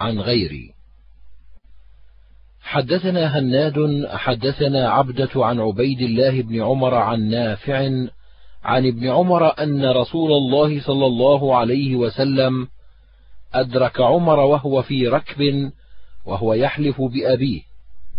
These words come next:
فقال رسول الله صلى الله عليه وسلم: "إن الله ينهاكم أن تحلفوا بآبائكم"،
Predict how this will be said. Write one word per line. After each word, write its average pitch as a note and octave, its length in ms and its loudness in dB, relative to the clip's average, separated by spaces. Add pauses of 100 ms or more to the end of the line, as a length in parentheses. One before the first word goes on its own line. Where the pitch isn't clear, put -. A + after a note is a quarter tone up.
(1000)
فقال F#3+ 600 6
رسول E3 340 4
الله D3 400 2
صلى C#3 300 2
الله C3+ 460 4
عليه B2+ 380 0
وسلم: A#2+ 720 0 (400)
"إن C3+ 140 2
الله D#3 400 4
ينهاكم D#3 840 2
أن C#3 220 -2
تحلفوا D3 640 0
بآبائكم"، B2+ 1400 2